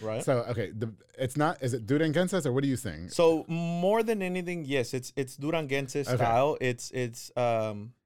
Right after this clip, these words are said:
Speaker 1: so, and shout out to my guys, uh,
Speaker 2: Yes.
Speaker 1: Tamborazo Herradura.
Speaker 2: Tell them
Speaker 1: Um,
Speaker 2: what's up.
Speaker 1: yes, Tamborazo Herradura, and hope, I mean, w-, like I said, we were trying to, you know,
Speaker 2: We were
Speaker 1: get
Speaker 2: trying to get them
Speaker 1: everything.
Speaker 2: here. I, I'm gonna, I'm gonna figure out a way to push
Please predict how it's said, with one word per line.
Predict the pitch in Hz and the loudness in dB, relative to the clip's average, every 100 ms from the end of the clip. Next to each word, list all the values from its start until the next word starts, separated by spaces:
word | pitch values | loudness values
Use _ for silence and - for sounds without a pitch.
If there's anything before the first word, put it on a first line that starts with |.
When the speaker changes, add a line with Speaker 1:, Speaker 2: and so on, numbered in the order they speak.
| _ _ _ | _ _ _
Speaker 1:
so, | - 135 131 117 110 107 _ - | -4 0 2 2 -2 -8 _ -8
and | 120 117 _ | -6 -6 _
shout | - - 120 | -6 0 2
out | 120 | 0
to | 151 | -2
my | 143 | -6
guys, | 127 113 110 113 | 0 0 0 -2
uh, | 117 110 | 0 0
Speaker 2:
Yes. | 98 | 0
Speaker 1:
Tamborazo | 113 113 117 117 139 | 0 0 2 0 0
Herradura. | 143 160 127 110 - _ _ _ _ _ | -2 -2 -2 -4 -6 _ _ _ _ _
Speaker 2:
Tell | 135 139 135 127 | 4 6 6 4
them | 113 | 2
Speaker 1:
Um, | |
Speaker 2:
what's | 107 85 | -2 -6
up. | 78 87 _ | -12 -14 _
Speaker 1:
yes, | 139 147 131 110 - - _ | -2 2 4 2 -6 -18 _
Tamborazo | 120 120 120 123 147 | 0 4 4 4 2
Herradura, | 139 120 113 | 4 4 2
and | 113 | 2
hope, | 127 147 151 | 0 0 0
I | |
mean, | 156 170 | 0 0
w-, | 156 - | -4 0
like | 170 170 | 2 4
I | |
said, | 170 170 | 2 0
we | 151 185 | 2 2
were | 185 | 0
trying | - 196 226 202 | 0 -2 -2 -2
to, | 170 151 131 113 | -2 0 -2 -4
you | 143 | 2
know, | |
Speaker 2:
We | 165 | 4
were | |
Speaker 1:
get | 202 | 6
Speaker 2:
trying | 240 277 | 6 8
to | 196 | 6
get | - | 4
them | 180 | 4
Speaker 1:
everything. | 160 143 | 4 4
Speaker 2:
here. | 147 | 2
I, | 175 - | -4 0
I'm | 190 | 2
gonna, | 254 - 123 - - - 156 | 2 0 -6 -12 -20 -8 -2
I'm | |
gonna | 185 220 | -2 -2
figure | 147 - 170 151 | -6 -4 -2 2
out | 143 | 2
a | 123 | 2
way | 104 95 | 0 -4
to | 95 | -6
push | _ 120 104 - | _ -4 -4 -6